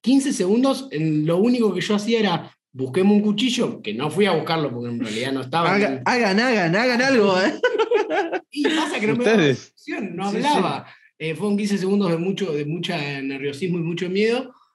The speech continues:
Speaker 1: para después terminar estallado en la cara de risa, tipo, con una confianza que se permite, digo, no seas boludo, ¿cómo te vas a atar el dedo?
Speaker 2: <laughs>
Speaker 1: Tipo, además, teniendo la posibilidad de hacerlo al revés, para que el precinto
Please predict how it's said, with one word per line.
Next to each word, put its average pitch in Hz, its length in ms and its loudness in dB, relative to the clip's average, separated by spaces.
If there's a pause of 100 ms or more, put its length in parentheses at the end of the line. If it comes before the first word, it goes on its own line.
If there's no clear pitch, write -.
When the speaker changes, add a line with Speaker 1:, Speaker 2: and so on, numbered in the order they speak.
(140)
Speaker 1:
para 147 200 -2
después 160 400 -4
terminar 143 400 -2
estallado 151 640 -4
en 127 240 -2
la 120 160 -6
cara 143 260 -4
de 123 160 -4
risa, 147 480 -6 (460)
tipo, 113 400 -10 (200)
con 147 140 -2
una 185 180 2
confianza 160 460 0
que 123 140 -4
se 123 140 -6
permite, 135 420 0
digo, 123 260 -2 (280)
no 139 100 -6
seas 151 180 -2
boludo, 143 400 2
¿cómo 156 220 0
te 151 80 0
vas 151 160 -4
a 151 60 -2
atar 160 260 0
el 139 160 0
dedo? 156 460 2
Speaker 2:
<laughs> 330 420 -2
Speaker 1:
Tipo, 143 140 -2
además, 170 340 0
teniendo 226 320 2
la 202 120 2
posibilidad 151 420 -2
de 185 40 2
hacerlo 156 340 -2
al 131 120 -6
revés, 196 640 -2 (800)
para 131 240 -4
que 120 440 -6 (240)
el 123 120 -6
precinto 127 720 -4